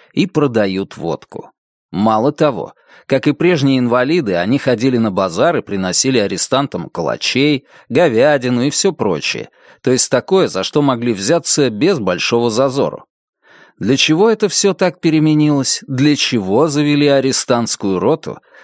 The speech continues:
этого уж я не знаю. Случилось уже это в последние годы моей каторги. Но два года еще суждено мне было прожить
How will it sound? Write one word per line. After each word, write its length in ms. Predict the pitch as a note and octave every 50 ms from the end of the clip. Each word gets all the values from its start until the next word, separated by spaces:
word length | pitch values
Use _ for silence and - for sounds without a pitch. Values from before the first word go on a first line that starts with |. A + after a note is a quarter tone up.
| - _ _
этого 320 | - - F#3+ - D#3 D3
уж 220 | C#3 B2+ - - -
я 160 | A2 A#2 A#2+
не 160 | A2+ A2+ A2
знаю. 500 | F#2 E2 F2+ G#2 G#2+ F#2+ D2 B1+ - - _ _ _ _ _ _ _ _ _ _
Случилось 600 | _ - - C3 D3 C#3+ - - F#3+ F#3+ F3 - -
уже 220 | D#3+ C#3+ D3 E3
это 280 | E3 D#3+ D#3 D#3 - D3
в 100 | - -
последние 640 | - D3 C#3 - - D3+ E3+ D#3+ G2+ F#2 F2 F2 -
годы 300 | D#2+ F#2+ C3 D3 C#3 C3
моей 320 | A#2+ A2 G#2 G2+ G2+ G#2
каторги. 600 | - - - G#2 - - - - - - - - - _ _ _ _ _ _ _ _ _ _ _
Но 320 | A2 B2+ C#3 D#3+ F3+ G3
два 300 | G3 F3+ D#3 D#3 F3+ F#3+
года 360 | F3+ D3 B2+ D3 E3 D#3+ E3 E3+
еще 360 | E3 D#3+ D3 - - D3+ D#3
суждено 640 | - - E3 E3 D3 C3+ C#3 E3 E3 D3 B2 B2 C3
мне 220 | C#3 C3 B2+ A#2+
было 260 | G#2+ F#2+ A#2 C#3 C#3
прожить 520 | - - - G2 F#2+ F2 E2 G2+ B2+ C3